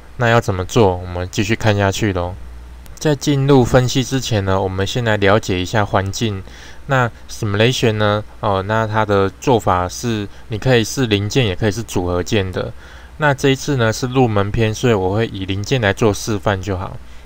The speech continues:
哦，因为如果是组合件的话，它所要设定的一些边界条件呢比较多哦，对于入-，刚入门的人会是比较难以学习的哦，所以这一次呢，我会以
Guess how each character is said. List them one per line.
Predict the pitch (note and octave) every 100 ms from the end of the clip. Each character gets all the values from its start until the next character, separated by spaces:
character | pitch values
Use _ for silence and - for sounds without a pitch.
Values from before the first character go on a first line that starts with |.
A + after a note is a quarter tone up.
| -
哦， | G#2
因 | A#2
为 | C#3
如 | B2+
果 | A#2 G2+
是 | C#3
组 | - G#2
合 | F#2 F#2+
件 | C3 A2
的 | G2
话， | A2 G#2
它 | F#2+ A#2
所 | - F#2
要 | G2+
设 | A2 B2+
定 | G#2+ A2+
的 | F#2+ F#2+
一 |
些 | G2 G#2 F#2+ G2 - - -
边 | A#2
界 | A2
条 | A#2 G2 F#2+
件 | A2 G2
呢 | F2+ F2+
比 | -
较 | G#2+
多 | G#2 G2+ F#2 F2+ - -
哦， | F#2 F#2 - - - -
对 | C3 G#2+
于 | G#2 G#2 - -
入-， | C3 -
刚 | A#2+
入 | C#3 B2+
门 | G2
的 | F#2+ F#2+
人 | F2+ F#2+
会 | A#2 A2+
是 | - B2 G2+
比 | F#2+
较 | - G#2 G2+ F#2+ - - - - -
难 | G#2 G2 G#2+
以 | F#2+
学 | F#2 G#2
习 | A2 G#2+
的 | F#2 F#2+ A2
哦， | G#2
所 | G2 B2
以 | G#2+
这 | -
一 | A#2
次 | - B2
呢， | G#2
我 | F#2 G2
会 | A2+
以 | A2+ F#2+